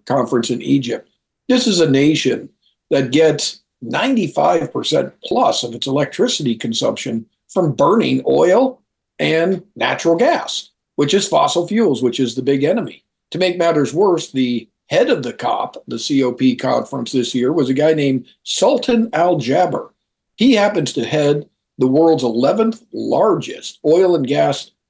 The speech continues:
company in the entire world. And they have plans to expand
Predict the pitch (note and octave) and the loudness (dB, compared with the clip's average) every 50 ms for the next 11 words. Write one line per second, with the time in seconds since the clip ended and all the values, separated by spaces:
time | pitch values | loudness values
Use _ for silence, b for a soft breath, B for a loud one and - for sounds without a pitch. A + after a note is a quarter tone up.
0 | _ _ _ - F#3+ G3+ G3 F#3+ C3+ B2 B2 B2 B2 A#2+ B2+ C3 C3 A#2+ - D3+ | _ _ _ -2 -2 0 0 -2 -2 -2 -2 -2 -2 0 0 0 -2 0 0 0
1 | D#3 C#3 B2+ A#2+ A#2+ D#3 A3+ G#3+ - - - - - - _ _ _ _ _ _ | 2 2 0 0 2 2 2 2 2 0 -4 -6 -10 -16 _ _ _ _ _ _
2 | _ _ _ C3+ C#3+ C#3 C3+ C3+ C3+ C3+ B2+ D3 E3+ G#3 G3 F3 E3 D3 D3 D3 | _ _ _ -2 0 2 2 2 2 2 2 2 2 4 4 2 0 0 -2 -6
3 | - - D#3 D#3+ D#3+ D#3+ D#3 - - C#3 C3 A#2+ - - - - C#3 D3+ F3 F3 | -6 -2 0 0 0 0 -2 -4 -4 -4 -4 -4 -6 -8 -6 -2 0 2 2 2
4 | D3+ C3 A#2+ A2+ - | 2 0 0 -4 -6